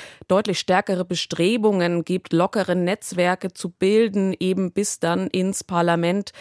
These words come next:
in den parlamentarischen Raum hinein und dass man das stärker beobachtet, dass das für die Behörden aber auch schwieriger ist, weil, ähm, diese ganz strikte Phänomenbeschreibung des Rechtsextremismus, die man bislang hatte, so gar nicht mehr zutrifft, weil die,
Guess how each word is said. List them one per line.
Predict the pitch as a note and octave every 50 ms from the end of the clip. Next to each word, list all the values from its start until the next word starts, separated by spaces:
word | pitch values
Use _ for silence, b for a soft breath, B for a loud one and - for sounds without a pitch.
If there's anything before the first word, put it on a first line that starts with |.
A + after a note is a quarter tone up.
| B B B
in | B - F3+
den | E3
parlamentarischen | F3 F3 F3+ F3+ F3 - - F#3 F3+ F3 F#3+ - - F3+
Raum | E3 E3+ E3 F3 F3+ F#3 F3
hinein | E3 F3 E3+ E3+ E3 E3+ F#3 G#3 G3+
und | F3+ -
dass | E3+ E3 - F#3
man | F3 E3+
das | E3+ E3+
stärker | - - E3+ E3+ - E3
beobachtet, | - - - - G3 G#3 G#3 G3+ - - F3+ -
dass | F3 F3 -
das | F#3 F3+ -
für | - F3+
die | F3 F3+ E3+
Behörden | E3 D#3+ D3+ E3 D#3+ F3 - F3+ F3
aber | E3+ E3 D#3 -
auch | - E3 -
schwieriger | - - A3+ D4 C#4+ G3+ D#3+ - D#3+ - -
ist, | G#3+ A3+ - B B B B B B B B B B B B
weil, | B E3 E3+ E3 E3 F#3 F#3+ G3 G#3 G3 - -
ähm, | F#2+ A#2+ F3+ F3+ A2 F#2 B2+ - F#3+
diese | F#3+ G3 F3 G3+ F3+
ganz | E3+ F3+ G#3 -
strikte | - - G#3 - G3+
Phänomenbeschreibung | F#3 - F#3 F#3+ F#3 F3+ F3+ F#3+ A3+ A#3 A#3 - - E3+ E3 D#3+ F3 F3
des | F3 E3+ - F#3
Rechtsextremismus, | F3 F3 - - - D#3+ - - F3 F3 F3 - - F3 E3+ -
die | - E3+
man | E3+ E3+ E3
bislang | F#3 F#3+ - G3 F3+ F3 D#3+
hatte, | E3+ F3+ - F#3+ F#3+ F3 B B B B B B
so | B - F#3 F3
gar | F3 E3 F3 G3
nicht | G3+ - -
mehr | F#3 E3+ -
zutrifft, | - - G#3+ G#3+ - G3 G3 - -
weil | E3 D#3+ F3 F3
die, | F3+ F3 F3 F3